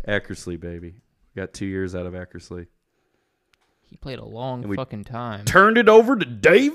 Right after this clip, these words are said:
Speaker 1: Veras. So, that's what these media guides teach me, man. Like, you open up a can of, like, weaponized autism with me tonight. I shouldn't have showed you those books.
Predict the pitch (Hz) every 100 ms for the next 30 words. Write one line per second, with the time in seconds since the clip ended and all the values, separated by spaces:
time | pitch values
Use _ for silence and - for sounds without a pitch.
0 | 311 233 120 90 82 - - - - _
1 | _ _ _ _ _ _ _ _ _ _
2 | _ _ _ _ _ _ _ _ _ _
3 | _ _ _ _ _ _ _ - _ _
4 | _ 110 170 202 104 90 107 104 90 92
5 | 90 - 107 98 90 90 92 92 110 _
6 | 98 95 120 120 _ 104 101 104 95 90
7 | - 95 92 90 90 87 92 92 92 90
8 | 87 85 90 - 87 85 85 82 85 82
9 | - 87 90 90 _ _ _ _ _ _
10 | _ 101 - 127 92 - 92 87 90 87
11 | 85 90 90 90 -